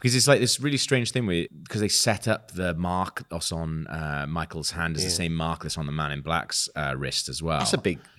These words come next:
Speaker 2: dice throw, isn't it?
Speaker 1: Six, six years you'd have to find out what that was. But imagine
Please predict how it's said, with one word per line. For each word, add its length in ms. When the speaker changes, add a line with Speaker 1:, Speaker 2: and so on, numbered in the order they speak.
Speaker 2:
dice 280
throw, 240
isn't 120
it? 220
Speaker 1:
Six, 400
six 260
years 220
you'd 120
have 80
to 80
find 200
out 80
what 100
that 160
was. 220
But 200
imagine 360